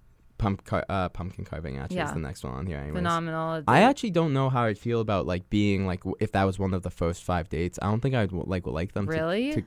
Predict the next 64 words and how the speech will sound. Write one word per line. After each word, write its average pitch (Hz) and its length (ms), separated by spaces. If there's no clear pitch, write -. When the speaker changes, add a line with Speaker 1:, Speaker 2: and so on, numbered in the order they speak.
Speaker 1:
carve - 300
pumpkins 107 360
with 92 160
me. 95 140
No, 104 140
I 127 100
think 175 240
I'd 185 120
be 165 100
a 147 60
little 131 140
too 117 160
awkward 107 380
for - 120
me. 101 200
Speaker 2:
I 170 100
don't 262 140
think 170 120
it'd 151 100
be 143 140
aw-, - 180
I 196 60
think 277 180
it 269 60
depends 175 300
on 160 100
the 156 100
Speaker 1:
I, 139 140
I 143 40
Speaker 2:
vibe. 147 40
Speaker 1:
guess 170 120
it's 139 140
me 127 140
because 113 160
I'm, 113 60
like, 101 140
touch, 127 300
I'm 117 120
not 110 120
touching 117 280
the 92 80
gooey 110 220
stuff, 95 220
so 98 160
I'd 98 80
have 107 160
to - 80
get 95 180
the 98 80
person 101 320
to 90 60
do 95 140
that, 95 160
and - 100
I - 40
wouldn't - 200
Speaker 2:
Yeah. - 80
Speaker 1:
sound, 104 220
seem 107 180
like 95 140
a - 20
big 92 180
strong 95 360
man. 101 260